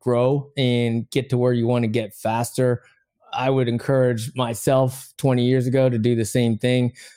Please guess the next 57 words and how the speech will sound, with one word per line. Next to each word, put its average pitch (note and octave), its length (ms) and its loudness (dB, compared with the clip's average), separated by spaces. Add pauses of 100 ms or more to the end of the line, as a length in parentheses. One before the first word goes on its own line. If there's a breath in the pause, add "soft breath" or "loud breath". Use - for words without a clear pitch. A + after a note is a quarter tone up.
(120 loud breath)
Um, G#2+ 380 -2
I B2+ 100 -2
know B2 420 2
when B2 160 -2
I B2 60 0
was B2 140 0
in B2 80 0
my G#2+ 140 -2
twenties, C#3 600 0
I C#3+ 160 0
would've, C#3 320 2
I C#3+ 220 0
just C#3 280 -2
tried C3 180 0
to A2 40 -4
figure B2 240 2
everything A#2+ 300 2
out G#2 120 0
myself. F#2+ 520 -4 (340 soft breath)
Um, A2 300 0
I'm C#3 100 -2
a C3 40 -2
pretty C#3+ 200 0
smart B2 340 -2
guy, B2 220 2
and A#2 80 0
I'm A#2+ 160 0
just A#2 200 -4
like, A#2+ 220 -4
"You B3+ 60 0
know B3+ 120 2
what? F3 360 0
I, E3 160 -4 (200)
I F3 140 2
gotta C3+ 160 2
figure A#2 220 0
it G2 40 -2
out. F#2+ 140 -8 (100)
I E3 100 0
don't E3 120 -2
need D3 120 0
to C3+ 80 -2
talk C3 280 -2
to B2 80 0
you A#2+ 280 2
because A2+ 520 -4 (120)
I, C#3+ 280 -2
I - 40 2
can C3+ 120 -2
figure B2+ 200 0
it B2 60 2
out G#2+ 120 -2
myself. C3+ 560 0 (340 loud breath)
I, B2+ 140 -4 (160)
I'll, C#3 240 -2
I'll C#3 140 2
just C3 240 -2